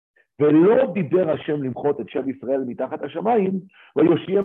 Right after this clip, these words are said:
ביד ירבעם בן יואש." זאת אומרת, מה אומר כאן הפסוק? הפסוק אומר כאן דבר מדהים. הוא מצטט כאן את הביטוי הזה שקראנו מתוך שירת האזינו, ש-, אה, אומר, "אפס עצור ואפס עזוב, כי יראה כי אוזלת יד ואפס עצור ועזוב." הוא אומר שזו הסיבה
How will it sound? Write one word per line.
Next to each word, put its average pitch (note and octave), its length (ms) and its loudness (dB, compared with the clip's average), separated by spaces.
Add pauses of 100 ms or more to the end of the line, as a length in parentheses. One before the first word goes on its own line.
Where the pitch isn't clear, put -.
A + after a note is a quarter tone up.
ביד D#3 320 0
ירבעם C3 400 -2
בן A2 140 -4
יואש." - 500 -8 (260)
זאת C3+ 80 -6
אומרת, C#3+ 160 0
מה D#3+ 120 -2
אומר G#3 200 -2
כאן B2 140 -8
הפסוק? - 340 -14
הפסוק C#3 280 -14
אומר D#3 300 -4
כאן C#3+ 140 -8
דבר C3 300 -4
מדהים. A#2 300 -8 (540)
הוא D3 100 -8
מצטט D#3 420 0
כאן G#3 120 0
את D#3+ 100 -4
הביטוי C#3 380 -2
הזה C#3 260 -2
שקראנו C3+ 460 -6
מתוך A#2+ 280 -6
שירת B2 280 -6
האזינו, A#2+ 680 -6 (420)
ש-, C#3 360 2 (500)
אה, A2 400 0 (100)
אומר, C3 400 2 (140)
"אפס C#3+ 300 -6
עצור B2+ 500 0
ואפס B2+ 320 -4
עזוב, A#2+ 360 -6
כי C3 80 -8
יראה B2+ 220 -4
כי D#3 120 -8
אוזלת B2+ 400 -6
יד C3 240 -4
ואפס B2+ 300 -12
עצור B2+ 300 -12
ועזוב." A#2 440 -6 (360)
הוא C#3+ 100 2
אומר G3+ 220 4
שזו E3+ 220 2
הסיבה C#3+ 640 -2